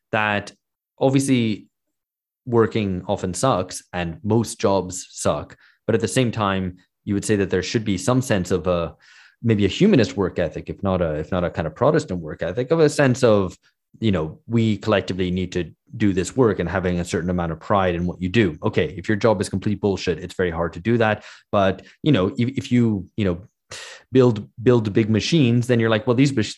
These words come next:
big machines need building 'cause this is what makes the world go round." And you wanna fight for a, a, a bigger share of the pie, um, if not the whole pie factory. But, you know, you still believe that those things need to be done.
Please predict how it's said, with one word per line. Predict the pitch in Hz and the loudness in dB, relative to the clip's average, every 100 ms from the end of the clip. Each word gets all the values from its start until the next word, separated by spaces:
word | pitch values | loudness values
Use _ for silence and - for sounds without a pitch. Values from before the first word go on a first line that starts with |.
| - | -2
big | 104 | 0
machines | 101 98 98 98 | 0 0 0 2
need | 104 95 | 0 4
building | 131 104 90 | 4 4 -2
'cause | 92 | -6
this | 92 | -6
is | 95 | -4
what | 95 95 | -4 -2
makes | 95 - | -4 -4
the | 98 | -2
world | 101 101 95 | 0 0 0
go | 101 | 0
round." | 98 123 90 80 - | 2 0 0 -4 -10
And | 87 | -8
you | 85 | -4
wanna | 90 87 | -4 -4
fight | - 92 | -4 -4
for | - 87 85 80 87 80 80 | -4 -4 -4 -6 -8 -8 -8
a, | 87 | -10
a, | 82 | -8
a | |
bigger | 87 98 92 87 | -6 -4 -4 -4
share | - 101 92 | -2 0 0
of | 85 | -2
the | 92 | -6
pie, | - 131 85 101 - _ - | -2 -2 0 -4 -6 _ -8
um, | 82 78 80 | -6 -4 -6
if | 85 90 | -8 -6
not | 98 90 82 - | -2 -2 -2 -4
the | 85 | -4
whole | 90 82 | -4 -4
pie | 95 87 | -4 -4
factory. | - 131 135 85 80 90 _ | -2 -2 -2 -4 -6 -10 _
But, | 92 90 | -2 0
you | |
know, | 110 | 0
you | 87 | -2
still | - 113 | -2 -2
believe | 95 95 92 | 0 -2 -2
that | 85 | -2
those | 90 - | -4 -4
things | 85 85 | -8 -8
need | 78 | -10
to | - | -10
be | |
done. | 80 110 92 156 | -4 0 0 -4